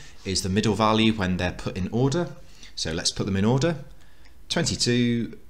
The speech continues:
twenty-five, two twenty-sixes, a twenty-seven,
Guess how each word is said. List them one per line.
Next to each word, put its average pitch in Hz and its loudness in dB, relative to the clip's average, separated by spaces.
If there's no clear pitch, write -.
twenty-five, 120 0
two 113 2
twenty-sixes, - 0
a - -10
twenty-seven, 131 2